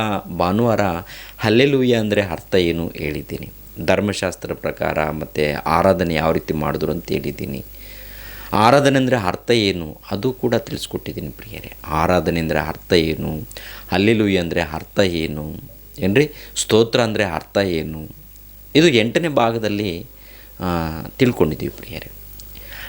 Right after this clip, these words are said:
ಅದೇ ಆರಾಧನೆ ಸಮಯದಲ್ಲಿ ಪ್ರಿಯರೇ, ಸಮಯವನ್ನು ಆರಾಧನೆ ಮಾಡ್ತಾ ಇದ್ದೀವಿ, ದೇವರ ವಾಕ್ಯವನ್ನು ಹೇಳ್ತಾ ಇದ್ದೀವಿ ಅಂತ ನಮ್ಮ ಕ್ರೈಸ್ತರ ಮಧ್ಯದಲ್ಲಿ ನಡೀತಾ ಇದೆ. ಏನ್ರಿ,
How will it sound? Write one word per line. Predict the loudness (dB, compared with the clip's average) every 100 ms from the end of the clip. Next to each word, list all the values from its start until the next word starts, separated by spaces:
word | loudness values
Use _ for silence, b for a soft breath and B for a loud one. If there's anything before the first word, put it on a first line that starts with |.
| -2
ಅದೇ | 4 6
ಆರಾಧನೆ | 6 4 6 6 4 0
ಸಮಯದಲ್ಲಿ | -2 -2 0 0 0 -2
ಪ್ರಿಯರೇ, | -2 -2 0 0 -2 -6 -14 -4
ಸಮಯವನ್ನು | 2 4 4 2 0 -8 -6
ಆರಾಧನೆ | -2 4 4 4 2
ಮಾಡ್ತಾ | 2 0 0
ಇದ್ದೀವಿ, | -2 0 0 0 4
ದೇವರ | 6 6 6
ವಾಕ್ಯವನ್ನು | 4 2 -2 -2 -2
ಹೇಳ್ತಾ | -4 0 0
ಇದ್ದೀವಿ | 2 0
ಅಂತ | 0 0 -2 -2 B B -2
ನಮ್ಮ | 2 4 4
ಕ್ರೈಸ್ತರ | 2 2 2 2 0
ಮಧ್ಯದಲ್ಲಿ | 0 -2 -2 0 0 -2
ನಡೀತಾ | -4 -6 -6 -8
ಇದೆ. | -8 -12 -16 -20 -20 -20 -20 -20 -20 -20 -20 -4
ಏನ್ರಿ, | 0 4 6 4